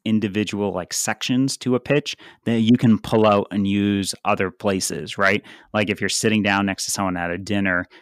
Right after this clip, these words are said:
they're like, "Oh, what do you work on?" You can say, "Oh, well, my nonprofit does this," or, you know, your for-profit, you know, "I do this, and I'll tell you a story about someone who helped,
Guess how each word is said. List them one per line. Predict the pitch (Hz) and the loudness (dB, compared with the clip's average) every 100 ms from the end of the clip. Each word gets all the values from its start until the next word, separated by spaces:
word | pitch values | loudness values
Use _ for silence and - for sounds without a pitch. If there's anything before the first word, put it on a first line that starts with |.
| _ | _
they're | 113 | 0
like, | 123 - | 0 4
"Oh, | 165 131 | 4 6
what | 117 | 6
do | 117 | 4
you | 120 | 4
work | 113 135 - | 4 2 2
on?" | 92 85 85 - _ _ - | 2 2 -2 -8 _ _ 0
You | 110 | 2
can | 104 | 2
say, | - 101 98 90 - | 2 2 2 0 4
"Oh, | 175 113 90 - _ _ - | 6 6 4 -2 _ _ 2
well, | 113 107 101 - - - | 4 6 4 -2 -8 0
my | 110 113 | 2 4
nonprofit | 110 107 107 101 101 | 4 2 2 0 0
does | 104 98 107 | -2 -2 0
this," | 104 101 - - - | 0 0 -4 -8 -4
or, | 107 101 98 90 | 0 2 2 0
you | 95 | -2
know, | 90 85 | -2 -2
your | 92 | -6
for-profit, | - 147 - 92 101 107 | 0 0 2 2 0 0
you | 101 | 2
know, | 98 | 4
"I | 110 | 4
do | 113 113 104 | 4 4 4
this, | 107 107 - _ _ _ | 4 2 -2 _ _ _
and | 107 107 101 95 | 0 2 2 0
I'll | - | -2
tell | 120 110 | 2 2
you | |
a | 98 | 2
story | 113 107 | 2 2
about | 101 98 | 2 0
someone | - 98 | 0 0
who | 95 | 0
helped, | - 107 104 - | 2 4 4 0